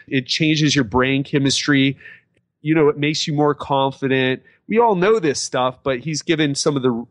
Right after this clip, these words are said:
physiological reasons why you should push yourself outside your comfort zone.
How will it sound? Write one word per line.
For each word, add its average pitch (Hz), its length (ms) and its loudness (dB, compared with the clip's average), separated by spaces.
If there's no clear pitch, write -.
physiological 127 760 0
reasons 120 600 -2
why 127 260 2
you 120 300 -2
should 139 480 -2
push - 220 -4
yourself 117 480 0
outside 127 420 -2
your 117 120 -4
comfort 135 440 -6
zone. 104 320 -2